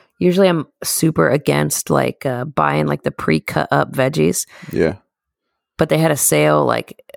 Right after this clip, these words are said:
Speaker 1: the squash. So we had Swiss chard. I don't know if you've ever had Swiss chard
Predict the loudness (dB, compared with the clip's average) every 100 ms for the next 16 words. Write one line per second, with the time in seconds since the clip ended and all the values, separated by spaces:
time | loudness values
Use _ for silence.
0 | -18 -10 -8 -4 0 2 2 -2 -8 -14
1 | _ _ _ _ _ _ _ -2 2 4
2 | 4 0 -2 0 0 -2 -2 2 2 2
3 | 2 2 2 0 2 2 0 -2 -2 -4
4 | -4 -2 -2 -2 -6